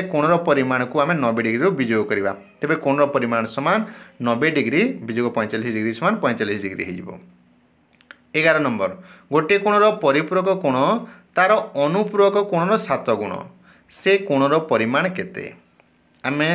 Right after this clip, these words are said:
ଯେଉଁ ପୂର୍ବ ନମ୍ବର ଥିଲା, ସେଇଭଳିଆ ପ୍ରଶ୍ନ ଅଛି। ୟାକୁ ଆମେ ସେଇଭଳିଆ ହିଁ ପ୍ରଥମେ ସମାଧାନ କରିବା। ହେଲା, ଗୋଟେ କୋଣର ପରିପୂରକ କୋଣ ତାର ଅନୁପୂରକ କୋଣର ସାତ ଗୁଣ। ଏ ଜାଗାରେ ଅନୁପୂରକ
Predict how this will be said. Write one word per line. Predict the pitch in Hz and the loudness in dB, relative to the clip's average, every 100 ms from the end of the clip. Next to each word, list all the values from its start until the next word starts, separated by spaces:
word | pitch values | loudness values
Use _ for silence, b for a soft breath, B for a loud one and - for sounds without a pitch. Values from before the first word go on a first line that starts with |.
| 165 | 0
ଯେଉଁ | 151 | -2
ପୂର୍ବ | 135 123 127 135 | 0 2 2 2
ନମ୍ବର | 131 123 120 | 2 0 -2
ଥିଲା, | 143 175 180 | 0 0 2
ସେଇଭଳିଆ | 147 143 135 139 139 | 0 0 2 2 2
ପ୍ରଶ୍ନ | 139 - 156 | -4 -4 -4
ଅଛି। | 160 185 240 240 B B - | -4 -4 -6 -8 B B -4
ୟାକୁ | 120 117 131 | -2 0 0
ଆମେ | 147 233 247 B B | 2 0 -2 B B
ସେଇଭଳିଆ | - 147 147 147 127 123 | -4 0 0 2 0 0
ହିଁ | 151 | 0
ପ୍ରଥମେ | 190 143 147 208 285 B B - | -2 -2 -2 -2 -2 B B -8
ସମାଧାନ | - 127 123 117 127 117 | -2 0 2 0 -2 -2
କରିବା। | 107 101 92 90 90 - - _ _ _ _ | -2 -2 -2 -4 -8 -18 -20 _ _ _ _
ହେଲା, | 190 147 B B B - | -2 -2 B B B -6
ଗୋଟେ | 120 | -2
କୋଣର | 147 139 143 160 226 269 - - | 0 0 2 4 2 0 -8 -2
ପରିପୂରକ | 117 143 170 196 196 180 | 0 2 0 2 2 0
କୋଣ | 131 156 208 | 0 0 0
ତାର | 180 190 196 - 127 | 2 2 0 -4 -4
ଅନୁପୂରକ | 135 165 190 196 190 196 208 | -2 -2 -2 2 2 2 -2
କୋଣର | 156 127 135 196 | -2 0 2 0
ସାତ | 202 113 - 98 | 0 -2 -4 -6
ଗୁଣ। | 95 98 B B B | -8 -12 B B B
ଏ | 156 | 2
ଜାଗାରେ | 180 202 214 202 143 | 4 4 2 0 0
ଅନୁପୂରକ | 165 190 196 196 | 0 0 2 4